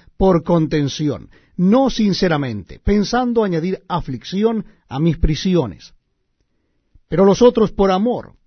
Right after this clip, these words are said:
sabiendo que estoy puesto para la defensa del Evangelio. ¿Qué pues? Que no obstante, de todas maneras, o por pretexto o por verdad,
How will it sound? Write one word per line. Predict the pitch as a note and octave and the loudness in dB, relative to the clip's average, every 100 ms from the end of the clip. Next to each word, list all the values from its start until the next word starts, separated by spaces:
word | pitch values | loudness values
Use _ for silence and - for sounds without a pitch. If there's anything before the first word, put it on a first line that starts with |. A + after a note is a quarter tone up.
| _ _ _ | _ _ _
sabiendo | - G3 A3+ C4+ B3+ | -2 0 2 4 2
que | F#3 E3+ | 2 -2
estoy | - F#3 | 2 2
puesto | D#3 F#3+ A#3+ - B3 A3+ | 2 0 0 0 -2 -2
para | F#3+ F3 | -2 -2
la | D#3+ | -2
defensa | D3 B2+ F3 F3+ E3+ E3 | -4 -4 -4 -4 -4 -4
del | D#3 | -2
Evangelio. | C#3+ C#3 - A#2 E2+ C#2+ - _ _ _ _ _ _ _ _ | -2 -4 -6 -10 -10 -16 -20 _ _ _ _ _ _ _ _
¿Qué | - C#4+ | -4 -2
pues? | C3+ A#2+ - - _ _ _ _ _ - | -4 -6 -14 -20 _ _ _ _ _ -2
Que | F#3 | 4
no | C4 | 4
obstante, | F#3+ D#3 - A3 C3 C3 G#3 | 4 0 0 0 -2 -2 -2
de | D3+ B2+ | -2 -2
todas | F3 E3+ | 0 0
maneras, | D3 E3 F3+ E3 A3+ - - _ _ | 0 -2 -2 -2 -4 -6 -14 _ _
o | C#3 C3 | -8 -2
por | E3+ E3+ | 2 2
pretexto | E3 D#3+ G3+ G3+ F#3+ - G#3 | 2 -2 2 2 0 -4 0
o | G3+ G3 E3+ | 2 0 0
por | F3+ F#3 D#3 | 0 0 -2
verdad, | C#3+ E3 F3+ | -2 0 0